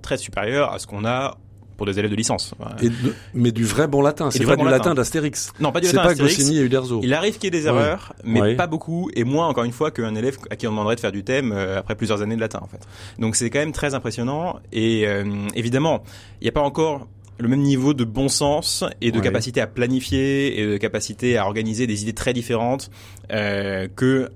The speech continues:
Speaker 1: un être humain normal.
Speaker 2: Mhm.
Speaker 1: Mais pour des tâches spécifiques, quoique intellectuelles quand même, euh, comme donc la traduction vers le latin par exemple,
Speaker 2: Mhm.
Speaker 1: mais aussi pour
Speaker 2: Mhm.
Speaker 1: d'autres, euh, langues vivantes,
Speaker 2: Oui.
Speaker 1: euh, ou pour des tâches même, euh, de réflexion et de,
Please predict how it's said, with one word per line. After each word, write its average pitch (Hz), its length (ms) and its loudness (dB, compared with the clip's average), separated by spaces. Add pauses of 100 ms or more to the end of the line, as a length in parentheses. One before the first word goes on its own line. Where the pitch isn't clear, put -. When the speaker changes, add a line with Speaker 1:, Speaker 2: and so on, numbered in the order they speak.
Speaker 1:
un 104 160 -4
être 104 200 -6
humain 110 180 -2
normal. 107 340 -2 (300)
Speaker 2:
Mhm. 117 320 0
Speaker 1:
Mais 147 200 2
pour 160 160 -2
des 135 120 -2
tâches 139 420 -2 (420)
spécifiques, - 600 -4
quoique - 300 -2
intellectuelles 127 400 -2
quand 120 120 0
même, 175 260 -4 (120)
euh, 107 420 -2
comme 135 240 0
donc 127 140 -6
la 104 80 -4
traduction 110 500 -4 (200)
vers 92 220 -4
le 87 80 -6
latin 95 220 -2
par 101 180 -4
exemple, 104 280 0
Speaker 2:
Mhm. 139 60 2
Speaker 1:
mais 95 80 -4
aussi 101 220 -6
pour 104 120 0
Speaker 2:
Mhm. 117 60 0
Speaker 1:
d'autres, 101 200 -2
euh, 80 220 -10
langues 101 120 -2
vivantes, 101 220 0
Speaker 2:
Oui. 131 120 2 (520)
Speaker 1:
euh, 104 320 0
ou 185 100 2
pour 127 180 2
des 120 120 0
tâches 135 260 -2
même, 110 380 -2 (420)
euh, 98 200 2
de 98 100 -4
réflexion 113 800 -2
et 101 100 -2
de, 95 320 -6